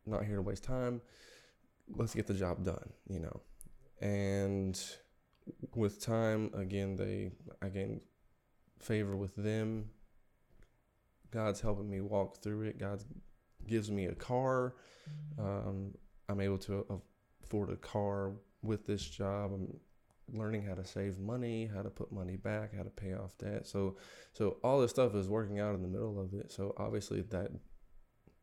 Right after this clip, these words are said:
that job was from God. Totally acknowledge that at the forefront. So then about, like, um, a year and a half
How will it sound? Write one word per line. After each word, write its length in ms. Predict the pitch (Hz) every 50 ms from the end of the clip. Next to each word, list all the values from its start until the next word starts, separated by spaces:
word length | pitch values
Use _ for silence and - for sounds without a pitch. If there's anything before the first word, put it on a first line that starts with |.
| _ _ _ _ - -
that 160 | - 110 104
job 320 | 95 104 95 92 95 90 98
was 120 | 92 87
from 200 | - - 85 87
God. 340 | 87 90 92 95 101 98 95 - - -
Totally 420 | - 113 117 120 110 101 95 95
acknowledge 460 | 95 95 95 98 101 104 104 104 -
that 140 | - 101 101
at 120 | 98 - -
the 60 | -
forefront. 420 | 104 - - - - - - - - - - - - - - - - - - - - - - _ _ -
So 200 | 104 101 101 101
then 640 | 104 117 120 123 123 123 123 123 120 120 120 117 120 - - - - - - - - - - - - - - - - - - - _ _ _ -
about, 480 | 98 101 104 104 101 101 95 - - - - _ _ -
like, 260 | 104 95 90 - - - -
um, 480 | 98 98 95 92 92 92 90 90 87 85 - _ _ _ _ _ _ _ -
a 60 | 101
year 340 | 98 95 92 95 98 98 98
and 80 | 95 95
a 60 | 92
half 420 | 92 95 95 92 95 98 95 92